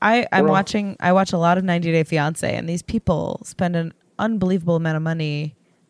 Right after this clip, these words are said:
Speaker 1: Um, I mean, most people with the K one visas are in, like,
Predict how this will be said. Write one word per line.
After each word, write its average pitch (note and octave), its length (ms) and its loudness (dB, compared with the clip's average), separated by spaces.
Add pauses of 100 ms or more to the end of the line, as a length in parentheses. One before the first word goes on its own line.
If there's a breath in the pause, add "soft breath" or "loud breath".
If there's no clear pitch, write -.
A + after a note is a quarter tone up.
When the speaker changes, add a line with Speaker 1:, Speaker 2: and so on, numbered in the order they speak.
(580)
Speaker 1:
Um, D#3 560 0 (500)
I G3 80 2
mean, A3 180 0
most A#3+ 200 2
people G3 220 0
with F#3 100 -2
the E3 80 -6
K - 180 -2
one D#3+ 180 2
visas D#3 380 -2
are D#3 140 -4
in, D3 240 -10
like, - 500 -10